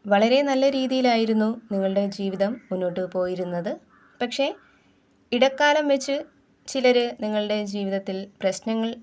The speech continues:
സൃഷ്ടിക്കാനായിട്ട് തുടങ്ങി. അപ്പോൾ അവരുടെ ഒരു പ്രധാന ഉദ്ദേശമെന്ന് പറയുന്നത് തീർച്ചയായിട്ടും നിങ്ങൾ ഒരിക്കലും ഉയർന്നു വരരുത് എന്നുള്ളതാണ്. ഇപ്പോൾ നിങ്ങളുടെ കുടുംബജീവിതത്തിലായാലും നിങ്ങളുടെ ജോലിയിലായാലും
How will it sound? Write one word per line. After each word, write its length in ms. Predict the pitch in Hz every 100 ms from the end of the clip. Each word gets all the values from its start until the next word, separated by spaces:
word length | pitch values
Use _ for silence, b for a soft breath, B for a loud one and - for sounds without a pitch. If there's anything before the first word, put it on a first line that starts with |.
| _ -
സൃഷ്ടിക്കാനായിട്ട് 720 | - 175 190 180 185 185 180 185
തുടങ്ങി. 300 | 175 170 190 330 _ b b b b b -
അപ്പോൾ 180 | 233 240 233
അവരുടെ 280 | 240 233 269 285 _ -
ഒരു 160 | 233 233 226 - -
പ്രധാന 400 | 226 220 226 233 226
ഉദ്ദേശമെന്ന് 500 | 214 220 226 214 208
പറയുന്നത് 460 | 208 196 196 196 196 294
തീർച്ചയായിട്ടും 560 | 214 202 208 196 202 269 _ _ _ -
നിങ്ങൾ 240 | 247 302 311
ഒരിക്കലും 520 | 269 254 - 254 247 294 294 _ -
ഉയർന്നു 420 | 214 226 226 254 247
വരരുത് 480 | 185 185 185 180 190 254 _ -
എന്നുള്ളതാണ്. 580 | 180 170 165 165 165 165 311 - _ _ b b b _ _ -
ഇപ്പോൾ 220 | 247 233 240 254 - _ 226
നിങ്ങളുടെ 300 | 220 220 220 220
കുടുംബജീവിതത്തിലായാലും 1200 | 220 214 214 208 202 196 196 196 190 185 180 185 - b b b b -
നിങ്ങളുടെ 300 | 208 214 208 214 202
ജോലിയിലായാലും 840 | 196 190 202 190 185 180 175